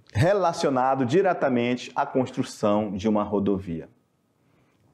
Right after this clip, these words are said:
Falei pra vocês em aulas passadas que quando se constrói uma rodovia, é um, um, no entorno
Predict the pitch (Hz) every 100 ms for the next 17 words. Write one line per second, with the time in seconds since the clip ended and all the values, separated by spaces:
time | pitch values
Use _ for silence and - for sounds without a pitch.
0 | _ - - _ 87 87 151 156 135 135
1 | - 107 101 101 101 95 95 - 90 -
2 | 87 87 87 - 92 95 92 95 104 95
3 | - 143 170 156 135 110 90 - 87 104
4 | 90 - - - - - - - _ _
5 | _ _ _ _ _ _ - 156 165 170
6 | 151 135 123 139 147 160 180 127 - 175
7 | 170 127 95